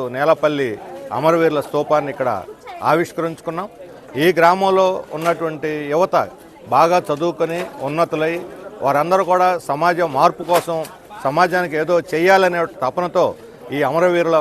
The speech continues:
స్తూపాన్ని ఇక్కడ, ఆ, నిర్మించడానికి తోడ్పడ్డారు.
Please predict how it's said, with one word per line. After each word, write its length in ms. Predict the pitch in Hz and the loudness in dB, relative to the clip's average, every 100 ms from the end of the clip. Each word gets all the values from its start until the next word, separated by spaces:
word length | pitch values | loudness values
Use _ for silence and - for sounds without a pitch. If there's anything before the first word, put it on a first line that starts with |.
| 147 | 0
స్తూపాన్ని 440 | - 151 165 151 139 | -2 0 2 0 -2
ఇక్కడ, 160 | 139 123 101 90 - - - - | -2 -2 -2 -8 -18 -18 -12 -6
ఆ, 40 | 123 131 | -4 -4
నిర్మించడానికి 680 | 156 175 160 156 156 143 147 120 - | -4 -4 -2 0 0 -2 -6 -6 -2
తోడ్పడ్డారు. 600 | 143 151 170 165 170 180 | 0 2 2 2 2 0